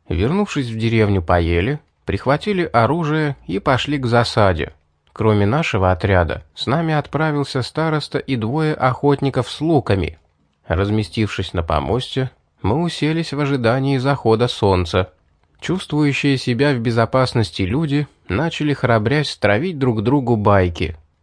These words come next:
Добровольцы, пристроившись возле нас с Вастином, поглядывая на мой маленький арбалет, посмеивались.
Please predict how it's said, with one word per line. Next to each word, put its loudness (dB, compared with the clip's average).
Добровольцы, 0
пристроившись -2
возле 2
нас 0
с -6
Вастином, 0
поглядывая 0
на 2
мой 0
маленький 0
арбалет, 0
посмеивались. 0